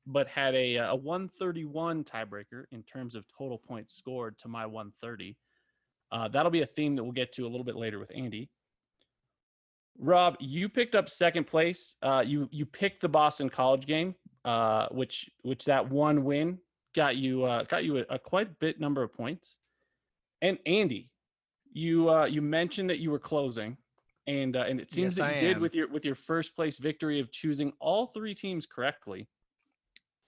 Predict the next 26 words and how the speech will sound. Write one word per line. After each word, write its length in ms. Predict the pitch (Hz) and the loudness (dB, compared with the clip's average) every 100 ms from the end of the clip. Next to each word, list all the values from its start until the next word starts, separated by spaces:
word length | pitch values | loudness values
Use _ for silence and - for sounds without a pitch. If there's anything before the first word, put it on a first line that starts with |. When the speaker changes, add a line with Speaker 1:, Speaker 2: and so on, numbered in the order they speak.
| _ | _
Speaker 2:
Uh, 320 | 151 135 123 123 | 0 2 0 -2
I 80 | 143 | -4
believe 420 | 143 156 165 185 | -2 2 2 4
I, 220 | 185 151 135 | 4 4 2
no, 180 | 135 | 0
I 120 | 139 131 | 0 0
believe, 400 | 139 147 143 135 | 0 0 0 2
uh, 420 | 139 123 117 110 135 | 2 2 -4 -8 -10
I 80 | |
missed 300 | 131 143 - | -8 -8 -8
the 60 | 151 | -10
Louisville 440 | 127 131 123 107 104 | -8 -8 -8 -10 -12
game. 320 | 104 101 110 | -12 -14 -6
Speaker 1:
You 100 | 151 | 2
missed 160 | 170 151 | 4 4
Speaker 2:
I 100 | 160 | 4
got 40 | |
Speaker 1:
Louisville. 220 | 156 117 110 | 4 2 -2
Speaker 2:
two 240 | 180 196 | -4 -6
vi-, 100 | 139 | -8
I 120 | 101 | -4
Speaker 1:
Ah. 20 | 151 | -2
Speaker 2:
got 200 | 139 - | -2 -4
two 220 | 147 131 | -10 -8
picks, 380 | 127 101 - 117 | -8 -12 -12 -12
yeah, 260 | 98 90 | -12 -12